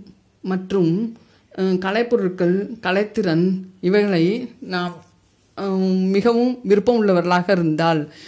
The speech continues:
அன்றைய தினம் பூராட நட்சத்திரம் அன்று நாம் கோமுக நீரை, அஹ், பருகினால் இவைகள் எல்லாம் இந்த வளர்ச்சியானது பெருக ஆரம்பிக்கும். உத்திராட நட்சத்திரம் அன்று கோமுக நீரை நாம் பயன்படுத்தினால்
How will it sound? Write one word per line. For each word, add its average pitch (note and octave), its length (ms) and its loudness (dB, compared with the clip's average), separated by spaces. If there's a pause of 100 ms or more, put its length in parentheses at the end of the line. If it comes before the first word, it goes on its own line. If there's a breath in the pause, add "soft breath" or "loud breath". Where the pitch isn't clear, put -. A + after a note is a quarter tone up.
(120 loud breath)
அன்றைய A#3 480 2
தினம் G3 240 0
பூராட B3+ 340 0
நட்சத்திரம் F#3 500 -2
அன்று F#3 500 0
நாம் F3 300 -2
கோமுக G#3 280 0
நீரை, E3+ 520 0 (520 loud breath)
அஹ், F#3+ 260 4 (200)
பருகினால் G3 800 0 (340 soft breath)
இவைகள் B3 340 4
எல்லாம் F3 560 2
இந்த G3 160 0
வளர்ச்சியானது F#3+ 800 0
பெருக A#3 380 4
ஆரம்பிக்கும். D3+ 800 0 (380 loud breath)
உத்திராட D4 540 0
நட்சத்திரம் F3+ 520 -2
அன்று E3 480 0
கோமுக B3 320 0
நீரை E3+ 300 2
நாம் D3+ 220 0
பயன்படுத்தினால் F3 880 -4